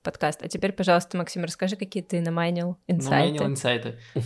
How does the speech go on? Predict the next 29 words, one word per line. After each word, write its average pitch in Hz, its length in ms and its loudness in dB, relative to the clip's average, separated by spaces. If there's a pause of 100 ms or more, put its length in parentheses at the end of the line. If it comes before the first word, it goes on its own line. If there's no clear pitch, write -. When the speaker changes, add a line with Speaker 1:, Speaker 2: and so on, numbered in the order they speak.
Speaker 2:
Я 143 180 0
намайнил, 131 760 0
э, 117 420 -2
life 135 260 0
experience. 117 500 -4
Даже 123 200 0
не 131 120 -2
я, 143 360 0
а 117 920 -2
моя 123 180 -4
девушка. 139 540 -2
Значит, 127 260 -8
я 143 80 0
купил - 240 -4
себе 131 220 -6
новую, 127 500 -2
э, 117 360 -4 (420)
новый 135 280 -2
Xbox, 143 260 0
чтобы 120 200 -2
поиграть 120 500 -2
в - 40 -4
Hogwarts 117 300 -2
Legacy. 110 320 -6 (560)
Ни 131 80 -2
о 131 60 0
чем 139 160 0
не 127 60 2
жалею. 113 260 -2